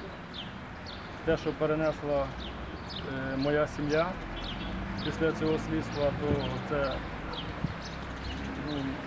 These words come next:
назвати можна тридцять сьомим роком, Н К В Д, в общем, це садизм,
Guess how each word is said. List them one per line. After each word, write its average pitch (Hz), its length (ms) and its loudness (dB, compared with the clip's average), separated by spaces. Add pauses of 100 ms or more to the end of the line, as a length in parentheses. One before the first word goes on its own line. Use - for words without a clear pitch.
(120)
назвати 160 380 6
можна 147 460 6 (260)
тридцять 170 320 4
сьомим - 380 10
роком, - 840 12 (640)
Н 147 160 4
К 170 80 12
В 151 140 10
Д, 160 380 8 (320)
в 135 120 -4
общем, 139 160 -2 (320)
це 135 60 -2 (420)
садизм, 165 400 8